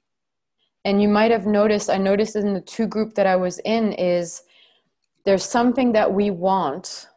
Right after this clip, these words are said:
there's something that the person wanted, and the fear is in contradiction with the want.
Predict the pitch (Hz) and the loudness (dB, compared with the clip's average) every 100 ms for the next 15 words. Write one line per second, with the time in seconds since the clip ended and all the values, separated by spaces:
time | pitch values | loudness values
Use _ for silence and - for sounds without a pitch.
0 | _ 190 190 208 220 202 196 196 226 226 | _ -12 -6 -4 -4 -4 -6 -4 -2 0
1 | 262 190 190 185 190 - - 156 170 _ | -2 -2 -2 -4 -4 -4 -4 -6 -14 _
2 | _ _ _ _ - 202 220 202 - - | _ _ _ _ -4 0 2 0 -4 -14
3 | - 247 277 262 175 175 208 - _ _ | -4 2 4 4 4 4 2 -8 _ _
4 | _ _ _ _ _ _ _ _ _ 220 | _ _ _ _ _ _ _ _ _ 4
5 | 220 202 - 220 214 - 240 247 - 220 | 4 0 -2 -2 -2 -2 0 0 0 -2
6 | 196 240 - 254 208 175 185 196 185 190 | 0 0 -2 -4 -4 -2 0 0 -2 -4
7 | 175 165 170 127 - - - | -4 -2 0 -2 -6 -14 -14